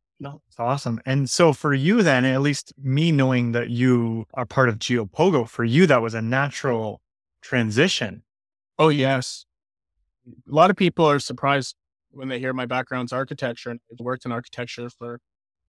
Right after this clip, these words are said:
Speaker 2: a number of years, but how I see tech playing into architecture, and specifically with Geopogo, is we are working to fundamentally transform the visualization process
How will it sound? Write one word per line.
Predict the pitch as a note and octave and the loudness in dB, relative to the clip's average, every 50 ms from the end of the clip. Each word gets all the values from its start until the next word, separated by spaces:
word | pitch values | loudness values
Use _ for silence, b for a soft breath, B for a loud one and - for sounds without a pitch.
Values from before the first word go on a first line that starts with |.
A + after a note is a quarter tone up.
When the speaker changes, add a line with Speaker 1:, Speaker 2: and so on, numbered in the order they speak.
| _ - | _ -4
Speaker 2:
a | - C3 B2+ | -2 0 0
number | B2+ B2+ B2+ B2+ B2 B2 | 2 0 0 -2 -2 -4
of | A#2 A2+ | -4 -6
years, | A#2+ B2+ C3+ C3 B2 - | -6 -6 -4 -4 -6 -6
but | - - A2+ G#2+ _ - | -10 -14 -16 -16 _ -6
how | C3 C3+ C3 | -2 0 2
I | C#3 D3+ F3+ | 2 2 0
see | F#3 - - D3+ B2 A2+ | 0 -4 -6 -6 -6 -6
tech | - - - - F3 D3+ A2 - _ _ _ _ _ _ _ _ _ _ _ _ _ | -10 -14 -8 -8 -6 -6 -8 -10 _ _ _ _ _ _ _ _ _ _ _ _ _
playing | - - - C3 C3 C3+ C3+ C3 | -14 -6 -2 0 0 0 0 -2
into | B2 A#2+ A#2+ - A#2 | -4 -4 -6 -6 -6
architecture, | A#2+ B2 B2+ - C3+ B2 - B2 A#2+ A#2+ - - B2 A#2 A#2 A#2 A#2+ _ | -6 -6 -8 -8 -12 -12 -10 -10 -10 -10 -12 -12 -12 -10 -10 -12 -14 _
and | - B2+ B2 | -8 -8 -4
specifically | - D3 C#3 C3+ - F#3 F3+ - A#3 - - D3 C3 | 0 0 0 2 2 0 0 0 -2 -2 0 0 0
with | B2 A#2 | 0 -2
Geopogo, | - - C3+ B2 A#2 - D3+ F3 F#3+ E3 B2 A#2+ A2+ - | -2 -2 -2 -2 -2 -4 -4 -2 0 0 0 0 0 -4
is | G#2 B2 B2+ B2+ B2 B2 - - | -6 -8 -8 -8 -8 -12 -14 -14
we | - C3 C#3 D3 D3+ | -8 -4 -2 2 2
are | C#3+ C#3 C3+ | 2 2 2
working | B2 B2+ C3 C3+ - - C3 B2+ B2+ B2 B2 - _ _ _ _ _ | 0 -4 -6 -8 -6 -6 -6 -6 -6 -6 -8 -10 _ _ _ _ _
to | - - B2+ B2 B2 B2 A#2+ A#2+ - _ _ | -10 -6 -6 -6 -6 -6 -10 -14 -18 _ _
fundamentally | - D#3 E3 E3+ D#3+ D3 C#3+ - C#3 B2+ | 0 2 2 2 2 0 -2 -2 -4 -6
transform | B2 - - C3+ B2+ B2+ B2 - - - C3+ C#3 C#3 C3 B2 A#2 B2 B2 _ _ _ _ _ _ _ | -6 -6 -8 -6 -6 -6 -8 -12 -12 -10 -8 -6 -6 -6 -8 -10 -12 -14 _ _ _ _ _ _ _
the | C#3 | -6
visualization | C3 C#3 C#3+ C3 C#3 C3+ B2 A#2+ A#2+ B2+ B2+ - - A#2 | -2 -2 -2 -2 -2 -4 -4 -4 -4 -6 -8 -8 -8 -8
process | - A#2 A2+ B2 - - C#2 - - - | -6 -6 -6 -6 -8 -12 -14 -16 -20 -20